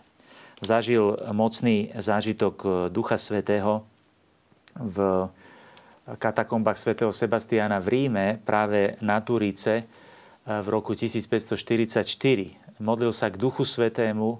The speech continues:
o dar ducha. A počas pamätnej noci pocítil pohnutie, ktoré mu potom trvalo stále. V milosti zväčšenia srdca išlo o vášeň srdca, ktorá mu dávala jasať v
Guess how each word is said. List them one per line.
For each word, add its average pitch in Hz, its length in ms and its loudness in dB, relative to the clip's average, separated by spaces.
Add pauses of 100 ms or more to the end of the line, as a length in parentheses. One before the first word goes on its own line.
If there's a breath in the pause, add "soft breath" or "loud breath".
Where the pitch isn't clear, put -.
(380 loud breath)
o 107 80 -2
dar 107 280 0
ducha. 117 400 0 (600 loud breath)
A - 80 -4
počas 156 320 0
pamätnej 135 400 0
noci 117 320 0
pocítil 113 560 0
pohnutie, 113 480 0
ktoré 101 320 -2
mu 95 160 -4
potom 98 320 -2
trvalo 95 320 0
stále. 85 560 -6 (240)
V - 80 -12
milosti 123 400 -2
zväčšenia 113 480 0
srdca 104 640 -2 (480 loud breath)
išlo 123 240 2
o 113 160 0
vášeň 117 480 0
srdca, 113 480 -2
ktorá 104 320 -2
mu 98 80 -4
dávala 101 480 0
jasať 104 400 -2
v 90 80 -6